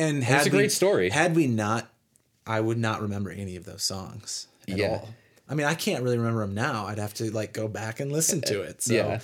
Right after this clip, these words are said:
Speaker 2: um, I think it's just cool that it got preserved.
Speaker 1: Yeah. It's like a whole
Speaker 2: And
Speaker 1: movie.
Speaker 2: yeah, absolutely. It, you know, brings a lo-, back a lot of memories. And then, then I did a record when I was a freshman in college, and that was the a cappella record.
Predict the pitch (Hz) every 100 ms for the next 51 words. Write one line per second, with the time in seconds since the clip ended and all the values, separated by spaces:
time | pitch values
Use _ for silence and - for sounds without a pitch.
0 | - - - - - - 117 110 104 120
1 | 123 131 113 - - 123 107 104 101 87
2 | 95 - - 95 92 101 131 - - _
3 | _ - 107 92 - _ - 113 113 131
4 | 135 127 78 - - _ 151 123 95 92
5 | - 117 - 104 98 95 95 98 - _
6 | _ 123 110 110 104 101 110 101 98 -
7 | - 92 95 95 92 95 95 95 101 -
8 | - 113 113 113 107 104 104 _ _ _
9 | _ _ _ _ _ - 127 135 135 135
10 | 131 120 123 123 117 120 123 117 113 -
11 | _ _ _ 117 110 104 104 101 101 104
12 | - 98 - 104 98 101 101 104 95 107
13 | 101 107 - - 101 101 104 104 107 113